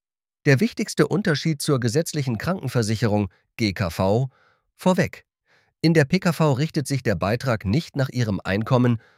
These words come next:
sondern nach Ihrem persönlichen Risiko und dem gewählten Leistungsumfang. Vier Faktoren bestimmen den Preis. Eintrittsalter: Je jünger Sie beim Abschluss sind, desto günstiger der Beitrag. Wer mit Ende zwanzig einsteigt,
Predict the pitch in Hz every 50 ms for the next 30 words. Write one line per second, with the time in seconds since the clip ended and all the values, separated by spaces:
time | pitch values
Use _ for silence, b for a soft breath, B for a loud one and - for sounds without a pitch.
0 | b b b _ - 131 151 160 147 147 135 123 127 131 - 131 127 120 113 98
1 | 120 95 85 92 127 156 165 160 - 113 90 85 101 120 120 120 127 - - 127
2 | 123 117 - _ - 190 - 160 131 113 - 87 78 107 117 131 - - 117 95
3 | 95 110 110 - - 85 82 - - - 85 - - 78 65 - - - _ _
4 | _ B B B B B B B B B _ - - 226 220 - - 135 - -
5 | - 156 156 131 123 107 104 98 - - 113 107 101 90 92 92 - - 98 78
6 | - - - - - _ _ _ _ _ _ _ 101 113 156 170 - 160 139 -
7 | - 131 131 127 - 139 127 123 b b b b b b b b b _ _ _
8 | _ 127 139 127 107 113 185 240 233 196 143 131 143 117 110 98 90 - - 160
9 | - - - 127 113 - - 113 110 107 - b b b b b b b _ -
10 | 175 - - 156 135 107 156 208 214 - - 175 160 160 156 135 156 156 135 123
11 | 104 90 - - - - - - - _ _ _ _ _ _ _ _ _ _ _
12 | _ _ _ _ _ _ _ _ _ _ _ 90 85 85 85 - - - 127 135
13 | 117 90 - - 110 131 185 - - 117 - - 104 104 101 - - 113 113 107
14 | -